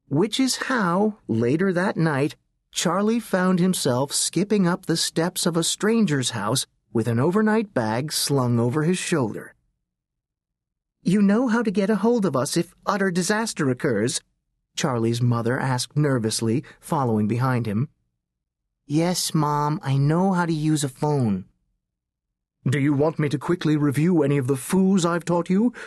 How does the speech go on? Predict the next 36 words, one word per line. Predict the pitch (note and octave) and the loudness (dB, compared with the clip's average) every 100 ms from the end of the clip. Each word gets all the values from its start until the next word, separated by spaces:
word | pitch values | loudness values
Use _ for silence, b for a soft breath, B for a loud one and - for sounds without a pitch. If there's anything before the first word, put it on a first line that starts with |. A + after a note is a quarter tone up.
| B | B
kung | - F#3+ A3 A3 | -4 -2 2 2
or | D#3+ D3 | 2 2
otherwise?" | D#3+ F3 E3 E3+ A3+ C4 b b b | 2 2 2 0 0 -2 b b b
his | - B2+ | -2 -2
father | - C3 A2 G#2 G2+ | 0 -2 0 -2 -2
offered. | G2+ A2 E3+ - _ _ _ _ _ _ _ _ E3+ | -2 -4 -6 -10 _ _ _ _ _ _ _ _ 0
"I'm | F3+ | 2
not | G3+ A#3 - | 4 2 0
gonna | A3 F#3+ | 2 4
need | F3 F#3+ F#3 | 4 2 2
to | D3+ | -4
fight | - D3+ F3 | -2 -2 0
anyone | F3 F3 F3 D#3+ D#3+ | 2 4 2 2 0
with | C#3+ C#3+ - | 0 -2 -4
kung | - D#3+ D#3 | 0 2 0
fu, | - E3 D#3+ D3 | 0 0 2 2
Dad. | A#2+ G#2 G#2 G#2 A2 _ _ - | 0 -2 -2 -4 -8 _ _ -2
Nothing's | F3 G3+ D#4 C#4 | 0 0 -2 -2
gonna | C4 B3 | -2 0
happen, | G#3 B3 - C3 A2+ | 0 0 0 -2 -2
trust | - A#3 C4+ - | -2 -2 -2 0
me." | C3 G#2 - _ _ _ _ _ _ _ _ _ - | -2 -2 -8 _ _ _ _ _ _ _ _ _ 0
"We | B3+ | 2
never | C4 C#4+ D4+ A#3 | 4 4 2 0
should | G#3+ A3+ G3+ | 0 0 0
have | G3+ | 0
permitted | A3+ B3 C4+ A3 E3 | 2 2 2 0 0
this," | F3 G3 - - - _ | 0 0 -2 -6 -14 _
his | - D3+ | -2 0
mother | C3+ C3+ A2+ A2+ | 2 0 0 0
moaned. | C3 C#3 C3+ D3 D3 _ _ _ _ | 2 2 0 0 -4 _ _ _ _
"And | B3+ D4 | -2 0
a | |
sleepover, | D#4 - E4+ E4+ F#4 - G3 E3 D#3+ | -2 0 2 2 2 2 0 2 2
no | D#3+ E3 | 2 2
less. | E3+ D#3 G#3+ - | 4 2 0 -6